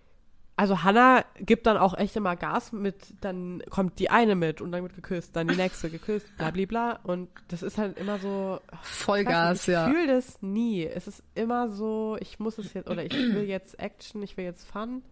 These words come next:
Speaker 2: Mhm. Also du find, du
Speaker 1: Oh.
Speaker 2: siehst da in, in keinen Kuss-, Kusskombinationen, sag ich mal, irgendwie Feelings
Speaker 1: Also,
Speaker 2: oder
Speaker 1: wo ich am
Speaker 2: Potenzial
Speaker 1: meisten
Speaker 2: oder
Speaker 1: sehe, ist halt mit Jessie irgendwie, aber einfach auch, weil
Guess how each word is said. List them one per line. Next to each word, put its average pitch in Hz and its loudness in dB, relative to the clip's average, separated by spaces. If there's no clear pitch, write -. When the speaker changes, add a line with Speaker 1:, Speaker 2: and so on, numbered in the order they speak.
Speaker 2:
Mhm. 190 -4
Also 208 0
du 208 0
find, 240 0
du 240 4
Speaker 1:
Oh. - 0
Speaker 2:
siehst 254 0
da 202 4
in, 185 0
in 202 -2
keinen 202 2
Kuss-, - 2
Kusskombinationen, 202 2
sag 180 2
ich 196 -2
mal, 185 4
irgendwie 175 2
Feelings 185 4
Speaker 1:
Also, - 0
Speaker 2:
oder 156 4
Speaker 1:
wo 247 10
ich 247 4
am 208 2
Speaker 2:
Potenzial 180 2
Speaker 1:
meisten 156 0
Speaker 2:
oder 151 -2
Speaker 1:
sehe, 226 2
ist - -6
halt 185 -4
mit 175 -10
Jessie 180 -4
irgendwie, 214 -6
aber 175 -2
einfach 175 -4
auch, 165 -6
weil 170 -4